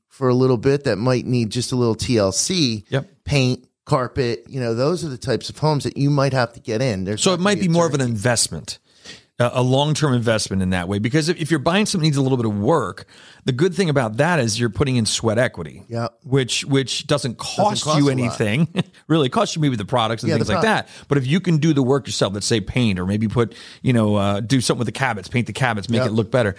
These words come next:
Speaker 2: So, you know, 'cause really otherwise you, you'd be paying a premium for,
Speaker 1: Yeah.
Speaker 2: for real estate today. So I, I think it's good, good points, really good points.
Speaker 1: If we
Speaker 2: And
Speaker 1: figure out, so if I'm meeting with a new buyer now at this, this time, 'cause we're not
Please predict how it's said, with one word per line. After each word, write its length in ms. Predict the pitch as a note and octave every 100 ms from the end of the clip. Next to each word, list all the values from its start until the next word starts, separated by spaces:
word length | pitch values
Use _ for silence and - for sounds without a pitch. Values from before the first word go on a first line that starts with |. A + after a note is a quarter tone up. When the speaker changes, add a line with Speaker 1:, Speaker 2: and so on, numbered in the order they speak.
| - -
Speaker 2:
So, 440 | - F3 D3+ C3+ - - _
you 100 | D#3+
know, 60 |
'cause 160 | C3 B2+
really 380 | C3+ F#3 A3 D3
otherwise 440 | F#3 C#3+ A#2 A#2
you, 80 | C3+
you'd 200 | C#3+ D#3
be 100 | E3
paying 280 | D3 D#3+ D#3+
a 40 | D3+
premium 580 | F3 A3+ F3 C#2+ E2+ -
for, 260 | - A#2 G#2
Speaker 1:
Yeah. 60 |
Speaker 2:
for 160 | F2+ A2
real 160 | G#2 F#2
estate 260 | - E2+
today. 300 | - F2+ C#2
So 380 | - A#2 A2 G#2 - - -
I, 200 | D3 F3
I 20 |
think 140 | G3+ F#3
it's 100 | -
good, 220 | E3 A#2+
good 160 | E3
points, 400 | - D3+ A2+ -
really 200 | - C#3+
good 140 | G#2 F2+
points. 240 | G2 F#2
Speaker 1:
If 60 | G3+
we 60 |
Speaker 2:
And 60 | G#3
Speaker 1:
figure 360 | - F3 D3+ C3
out, 220 | A#2 G#2+
so 120 | C#3
if 120 | B2 D#3+
I'm 180 | F3 D3
meeting 260 | B2+ A#2+ A2+
with 120 | G#2
a 40 |
new 120 | G#2+ G#2
buyer 380 | A2+ A2+ G#2+
now 420 | G#2 A2+ A2+ G2+ G#2+
at 140 | -
this, 240 | C3+ -
this 320 | - B2 B2 -
time, 280 | G#2+ F2+
'cause 200 | G2 D#3+
we're 80 | G#3
not 320 | A3 F3+ A#2+